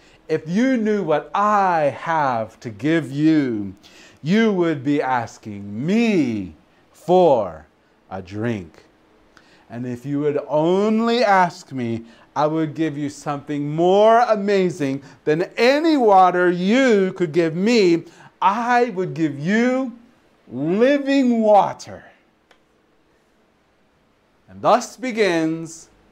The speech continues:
an amazing conversation where Jesus begins to reveal himself, to help him to see who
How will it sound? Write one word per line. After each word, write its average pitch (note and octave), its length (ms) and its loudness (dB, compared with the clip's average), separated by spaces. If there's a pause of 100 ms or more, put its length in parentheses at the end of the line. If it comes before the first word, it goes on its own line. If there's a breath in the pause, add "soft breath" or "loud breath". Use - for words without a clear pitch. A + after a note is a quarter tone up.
(340)
an A#2 100 -8
amazing D#3 960 -2
conversation C#3+ 1160 -6 (480 soft breath)
where A2 140 -8
Jesus D#3+ 760 -8
begins C#3 580 -8
to - 160 -18
reveal A#2+ 680 -10
himself, C#3 720 -14 (760 soft breath)
to C3 100 -16
help D#3 420 -8
him D3+ 220 -10
to D3 120 -12
see A2+ 460 -12 (480 soft breath)
who F3 640 -6